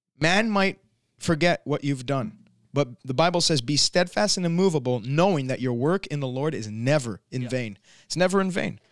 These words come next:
Speaker 1: "Therefore, I run as thus, with, not with uncertainty, and I fight, not with, not as one who beats the air,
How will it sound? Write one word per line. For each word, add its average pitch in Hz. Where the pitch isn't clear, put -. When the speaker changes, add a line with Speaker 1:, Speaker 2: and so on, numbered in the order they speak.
Speaker 1:
"Therefore, 208
I 175
run 180
as 226
thus, 156
with, 139
not 147
with 196
uncertainty, 135
and 143
I 123
fight, -
not 147
with, 156
not 170
as 151
one 151
who 135
beats 135
the 127
air, 113